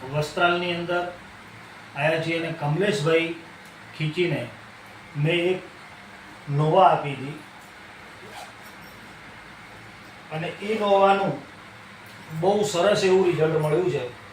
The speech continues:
અને આ નોવાની અંદર એમને શું શું રિઝલ્ટ મળ્યું અને શું તકલીફ હતી એ આપણે એમના મુખે સાંભળીશું. તો કમલેશભાઈ,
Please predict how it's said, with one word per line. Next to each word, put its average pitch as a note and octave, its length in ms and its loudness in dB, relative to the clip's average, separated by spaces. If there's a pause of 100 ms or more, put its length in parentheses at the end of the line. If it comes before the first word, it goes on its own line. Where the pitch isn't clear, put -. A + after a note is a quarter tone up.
(1700)
અને D#3 220 0
આ F3+ 320 4
નોવાની F#3 480 6
અંદર F3+ 240 -2 (1500)
એમને F#3+ 280 2
શું G#3 220 -2
શું A#3 200 -2
રિઝલ્ટ G3 280 2
મળ્યું G3+ 420 0
અને G3+ 80 -2
શું A3+ 220 -6
તકલીફ F#3 380 0
હતી A#2+ 300 -4 (460)
એ G3 120 4
આપણે F3+ 320 6
એમના E3 400 0 (440)
મુખે D3+ 260 0
સાંભળીશું. C3+ 520 -2 (720)
તો C#3+ 80 -8
કમલેશભાઈ, F3+ 640 -2